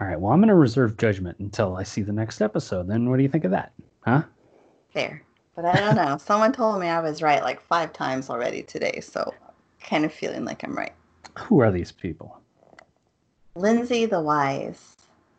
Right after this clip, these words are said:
Speaker 1: Sounds like
Speaker 2: My
Speaker 1: you.
Speaker 2: new moniker.
Speaker 1: Who's the other four?
Speaker 2: It might have been the same person, but
Speaker 1: <laughs> Oh my God.
Speaker 2: I said I was right five times in one morning, so
Speaker 1: You know what?
Speaker 2: kind of a big deal.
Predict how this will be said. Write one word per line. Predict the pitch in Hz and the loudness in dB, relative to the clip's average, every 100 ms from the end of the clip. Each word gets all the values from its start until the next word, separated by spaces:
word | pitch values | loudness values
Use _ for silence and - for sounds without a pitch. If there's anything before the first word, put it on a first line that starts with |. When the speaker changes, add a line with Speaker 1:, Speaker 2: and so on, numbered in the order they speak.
| _ _ _ | _ _ _
Speaker 1:
Sounds | - 123 120 123 | -2 2 4 2
like | 151 | 2
Speaker 2:
My | 151 | 2
Speaker 1:
you. | 113 | 2
Speaker 2:
new | - | 4
moniker. | 139 139 139 190 226 - _ _ _ _ _ _ _ | 2 2 -2 -6 -10 -14 _ _ _ _ _ _ _
Speaker 1:
Who's | 117 113 110 | -2 -2 0
the | 120 117 | 2 2
other | 117 | 0
four? | 113 - 135 90 85 - _ _ _ _ - - | 0 2 2 2 -6 -12 _ _ _ _ -20 0
Speaker 2:
It | |
might | 233 285 | 4 4
have | |
been | 226 175 | 2 -4
the | 160 | -6
same | 185 151 | -6 -6
person, | 156 139 147 - - - | -4 -6 -8 -16 -8 2
but | 180 135 | 2 2
Speaker 1:
<laughs> | 151 | -4
Oh | - | 0
my | 139 | 0
God. | 107 104 101 - _ - - - - | 0 -8 -12 -16 _ -20 -20 -16 -12
Speaker 2:
I | |
said | 208 302 214 | -4 0 0
I | 131 127 | 0 -6
was | 143 | -10
right | 147 92 - - | -10 -10 -14 -10
five | 170 139 143 | -10 -8 -10
times | 165 143 135 | -8 -8 -10
in | 139 156 | -16 -10
one | 147 131 | -10 -10
morning, | 156 131 107 98 82 - _ - | -10 -12 -12 -16 -20 -20 _ -12
so | - - - - - _ _ _ _ | -10 -10 -10 -12 -18 _ _ _ _
Speaker 1:
You | 220 143 | 0 2
know | 147 | 2
what? | 151 | 2
Speaker 2:
kind | 165 156 | 0 -4
of | - 139 | -14 -20
a | _ | _
big | 127 - | -14 -10
deal. | 104 - | -10 -10